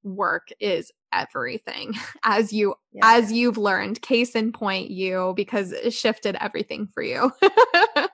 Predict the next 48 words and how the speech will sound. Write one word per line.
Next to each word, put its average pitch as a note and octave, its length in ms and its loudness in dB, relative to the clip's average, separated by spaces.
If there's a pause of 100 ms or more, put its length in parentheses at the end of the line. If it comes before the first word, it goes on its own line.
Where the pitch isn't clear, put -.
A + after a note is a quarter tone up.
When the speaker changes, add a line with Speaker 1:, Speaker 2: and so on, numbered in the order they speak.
(320)
Speaker 2:
Yeah. G#3+ 100 -10 (1040)
Speaker 1:
Yeah. - 300 -2
Speaker 2:
Totally. F#3 220 -2
And F#3 200 -10
you G3 120 -8
were, F#3+ 320 -12
like, F#3 220 -2
my F3+ 180 0
mentor F#3 500 -2
and E3+ 140 0
my E3+ 220 0
guide, E3+ 340 0
helping F3 460 -8
me F3 200 -8
seeing F#3 380 -8
myself. F3+ 560 -2
And F#3 100 -6
I'm F3+ 140 -4
so F#3 460 0
glad F3+ 440 2
we F3 140 -8
met, F#3 540 -4 (240)
and F3+ 240 -6
I'm F3 100 -10
so F3 300 -6
glad, F3 560 -8
glad F3 280 2
I F3 80 0 (120)
found F#3 320 0
you, E3+ 200 0
and, E3 360 -4
like, D#3+ 240 -4
having E3+ 400 -4
the E3+ 80 -8
greatest E3 420 -4
time - 160 -6
in E3+ 120 -8
my E3 120 -4
life. - 480 -4
It - 100 -16
was, - 420 -16
it - 140 -10
was F3+ 180 -8
amazing. F3 540 -10 (600)
Thank F3+ 200 -8
you F#3 60 -12
so F3+ 180 -10
much. E3+ 260 -10